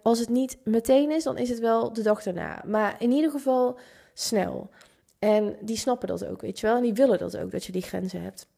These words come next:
Dus dat is, eh, dat is hoe je jezelf weer kunt leren vertrouwen. Je moet weer grenzen hebben, je moet zelfliefde hebben, je moet kunnen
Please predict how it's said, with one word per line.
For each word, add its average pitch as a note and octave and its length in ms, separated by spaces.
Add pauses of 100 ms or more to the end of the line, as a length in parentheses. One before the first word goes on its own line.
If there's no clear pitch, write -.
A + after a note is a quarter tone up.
(640)
Dus G3+ 200
dat G#3+ 180
is, A#3 300
eh, G3+ 380 (100)
dat A3 200
is A3 100
hoe G#3+ 120
je G#3+ 80
jezelf G3 320
weer G3 100
kunt G3 200
leren F#3+ 200
vertrouwen. G3 600
Je G3+ 60
moet G#3+ 160
weer G3 120
grenzen A#3+ 360
hebben, G#3 180
je G3+ 80
moet G3 160
zelfliefde G#3+ 480
hebben, F#3+ 200
je F#3 80
moet F#3+ 200 (840)
kunnen A#3 500